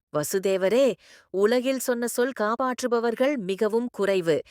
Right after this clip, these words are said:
நீர் உயர்ந்த ஆத்மா என்பதை நிரூபித்து விட்டீர். என் பாசத்திற்குரியவரே, உமது பண்பை மதிக்கிறேன். இந்த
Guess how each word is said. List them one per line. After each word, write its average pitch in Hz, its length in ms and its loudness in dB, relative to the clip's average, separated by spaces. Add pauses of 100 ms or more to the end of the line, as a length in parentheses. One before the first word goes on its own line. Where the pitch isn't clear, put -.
(300)
நீர் 233 300 -2
உயர்ந்த 311 460 0
ஆத்மா 247 360 -2
என்பதை 220 440 0
நிரூபித்து 220 540 -2
விட்டீர். 165 460 0 (340)
என் 208 360 0
பாசத்திற்குரியவரே, 220 1080 0 (340)
உமது 240 440 2
பண்பை 269 540 0
மதிக்கிறேன். 175 640 0 (360)
இந்த 208 260 -2